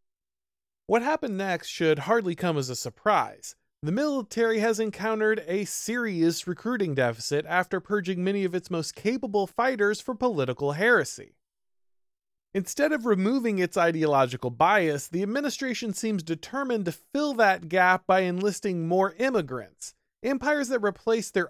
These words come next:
own troops with recruits from foreign nations have a nasty history of being torn apart from the inside.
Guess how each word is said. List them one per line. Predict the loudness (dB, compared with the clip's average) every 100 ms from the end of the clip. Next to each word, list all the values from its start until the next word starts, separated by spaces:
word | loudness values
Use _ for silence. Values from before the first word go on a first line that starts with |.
| 0
own | 0 0
troops | -4 -4 -4 -4 -6 -10 -4
with | -4 -4
recruits | -8 -4 -4 -4
from | -6 -4 -4
foreign | 0 2 2 0
nations | -2 -2 -4 -6 -8 _ _
have | 2 2
a | 2
nasty | 2 2 2 0 -6 -6
history | -2 -4 -4 -2
of | -2
being | 0 -4 -6
torn | -6 -2 -2
apart | -4 4 8 8 6 _ _ _ _
from | 2 2
the | 2 0 0
inside. | -2 -4 0 2 0 -6